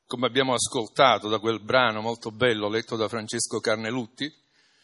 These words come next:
determinata dal nome di Dio. Giovanni diciassette undici, "Conservali nel tuo nome quelli che tu mi hai dato affinché siano uno come noi." Conservati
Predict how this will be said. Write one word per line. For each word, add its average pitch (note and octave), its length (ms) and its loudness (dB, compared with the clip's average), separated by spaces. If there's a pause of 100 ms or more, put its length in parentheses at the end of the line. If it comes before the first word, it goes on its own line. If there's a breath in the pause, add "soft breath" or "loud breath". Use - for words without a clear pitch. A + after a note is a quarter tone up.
(760)
determinata G#3+ 1300 4
dal D#3+ 300 8
nome G#3+ 460 4
di G3+ 180 0
Dio. C3 500 -2 (760)
Giovanni D3+ 420 0
diciassette C#3+ 640 0
undici, C3+ 420 -2
"Conservali A#2+ 1160 2
nel A2+ 340 -2
tuo E3 280 4
nome G#2+ 520 2 (300 soft breath)
quelli C3+ 440 2
che C3 240 0
tu F3 140 2
mi D#3 160 2
hai D#3 100 4
dato G2 540 -2
affinché C3+ 960 2
siano C#3+ 880 2
uno D3 720 0
come A#2+ 640 2
noi." A2 600 2
Conservati E3 1200 2